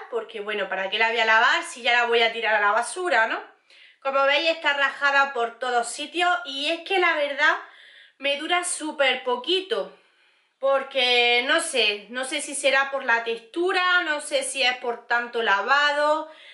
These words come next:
que se rompe, eh, fácilmente. Eso es lo que no me gusta, pero bueno, eh, de vez en cuando la repongo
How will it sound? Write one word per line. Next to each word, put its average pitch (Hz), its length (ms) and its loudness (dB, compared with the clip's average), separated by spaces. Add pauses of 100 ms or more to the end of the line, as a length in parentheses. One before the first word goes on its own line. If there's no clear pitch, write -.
(160)
que 277 140 -2
se 254 300 -4
rompe, 277 880 2
eh, 226 160 -2
fácilmente. 233 1120 -4
Eso 269 200 0
es 277 120 0
lo 277 160 2
que 240 140 -4
no 262 140 0
me 294 140 2
gusta, 285 480 -2 (460)
pero 294 300 -2
bueno, 208 380 -2 (280)
eh, 220 960 2
de 226 180 0
vez 247 140 4
en 262 120 -4
cuando 262 380 0
la 226 200 2
repongo 339 760 0